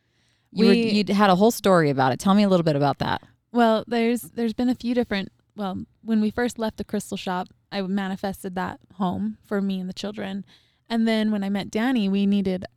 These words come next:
Speaker 2: a way bigger space for all the o-,
Speaker 1: The
Speaker 2: other
Speaker 1: tribe.
Speaker 2: children. <laughs> Yes.
Speaker 1: <laughs> Yeah, the tribe.
Speaker 2: And, you know, we started to look around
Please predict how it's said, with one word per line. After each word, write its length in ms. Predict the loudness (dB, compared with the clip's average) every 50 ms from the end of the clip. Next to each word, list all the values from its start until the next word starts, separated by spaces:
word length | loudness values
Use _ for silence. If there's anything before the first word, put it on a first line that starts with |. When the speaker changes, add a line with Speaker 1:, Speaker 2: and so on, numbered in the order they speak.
| _ _ _ _ -10
Speaker 2:
a 60 | -8
way 260 | -8 -6 -8 -8 -8
bigger 260 | -8 -8 -10 -10 -10 -12
space 480 | -14 -12 -10 -8 -8 -8 -8 -10 -16 _ _ _ _ _ _ _ _ _ _ _ _ _ _ _ _ _ _ _
for 140 | -8 -6 -4 -4
all 220 | -2 -2 -4 -4
the 200 | -6 -6 -4 -4
o-, 40 | -6 -6 -6 -2
Speaker 1:
The 60 | -2
Speaker 2:
other 80 | 0
Speaker 1:
tribe. 300 | 2 6 6 6 8 6 6
Speaker 2:
children. 200 | 4 2 0 -2 -4
<laughs> 80 | -6 0
Yes. 500 | 0 2 2 2 2 4 4 4 6 6
Speaker 1:
<laughs> 0 |
Yeah, 60 | 4 4
the 220 | 2 -2 -6 -6 -6
tribe. 520 | -4 0 0 0 0 0 -4 0 -2 -2 -2 -4 _ _ _ _ _ _ _ -4 -2
Speaker 2:
And, 640 | 2 2 4 6 6 6 6 4 2 0 -2 -4 -4
you 120 | 0 0
know, 160 | 2 2 2 2
we 100 | 2 2
started 380 | 0 0 -2 -2 0 0 -2 -2
to 60 | -2
look 180 | -2 -2 0 0
around 560 | 0 0 0 0 0 0 0 -2 -2 -4